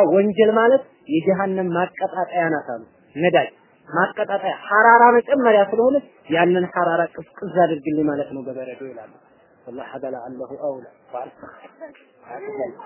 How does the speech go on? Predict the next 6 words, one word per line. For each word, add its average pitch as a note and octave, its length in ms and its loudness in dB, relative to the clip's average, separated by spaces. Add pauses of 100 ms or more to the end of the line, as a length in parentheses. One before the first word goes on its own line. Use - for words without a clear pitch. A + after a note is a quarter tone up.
(1700)
ያምራል። A2+ 320 -14
ስለዚህ G3 380 2
ነብዩ F#3 240 0
አለይሂ F#3 260 2
ሰላቱ G3 280 2
ወሰላም B3 320 0